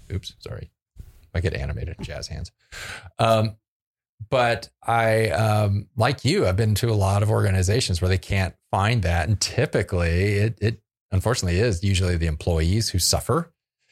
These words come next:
And I think that a way to combat that is, one, you just have to, you have to put in the business a framework where it's, it's about the customer's outcomes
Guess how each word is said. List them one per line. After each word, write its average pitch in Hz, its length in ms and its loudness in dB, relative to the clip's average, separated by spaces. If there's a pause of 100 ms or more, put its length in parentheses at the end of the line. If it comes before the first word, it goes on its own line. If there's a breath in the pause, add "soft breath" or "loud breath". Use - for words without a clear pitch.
(220)
And 113 120 0
I 110 100 2
think 127 320 -2
that 101 420 2
a 104 80 0
way 107 340 2
to 120 80 2
combat 98 520 0
that 82 240 0
is, 82 240 -2
one, 101 280 0
you 95 80 2
just 107 220 0
have 107 320 -2
to, 85 480 0 (640 soft breath)
you 107 120 2
have 127 360 0
to - 80 -2
put - 260 -2
in 107 180 2
the 104 80 2
business 95 440 0
a 90 40 0
framework 92 680 0
where 82 440 2 (340 soft breath)
it's, 101 240 0
it's 95 160 0
about 87 220 0
the 85 80 -4
customer's 110 960 -2 (600)
outcomes 110 680 0